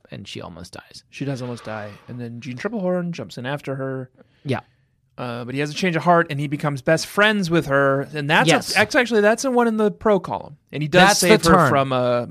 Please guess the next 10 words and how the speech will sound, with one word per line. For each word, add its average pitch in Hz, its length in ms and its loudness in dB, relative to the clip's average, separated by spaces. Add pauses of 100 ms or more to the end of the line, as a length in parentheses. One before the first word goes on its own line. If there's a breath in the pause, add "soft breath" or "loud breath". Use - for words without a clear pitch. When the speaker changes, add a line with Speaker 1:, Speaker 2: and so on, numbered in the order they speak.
(100)
Speaker 2:
maniac. 120 540 -10 (760 soft breath)
Speaker 1:
Uh, 190 180 2
um, 175 380 4
though, 226 340 6
uh, 208 140 -2 (240)
before 262 380 6
he 208 60 2
does 170 280 4
that, 147 300 2
he, 147 380 0